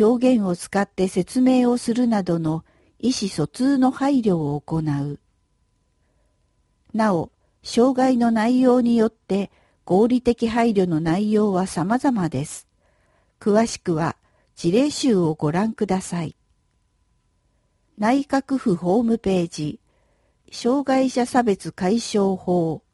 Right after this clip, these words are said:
合理的配慮事例集のピーディーエフへリンクする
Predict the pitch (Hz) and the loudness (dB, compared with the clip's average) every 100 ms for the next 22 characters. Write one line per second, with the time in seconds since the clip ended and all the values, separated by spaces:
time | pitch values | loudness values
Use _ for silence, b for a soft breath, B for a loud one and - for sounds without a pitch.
0 | _ _ - 233 277 269 269 262 254 233 | _ _ -2 0 2 0 0 -2 -4 0
1 | 247 208 170 156 170 196 262 233 - 156 | 0 2 -2 -2 -2 0 2 0 -2 -4
2 | 143 156 147 - _ _ _ 240 254 277 | -2 -2 -4 -6 _ _ _ 0 2 2
3 | 277 269 247 262 - 208 170 208 233 - | 2 2 2 -2 0 0 2 0 0 -2
4 | 196 - 156 156 - | -6 -4 -2 -2 -4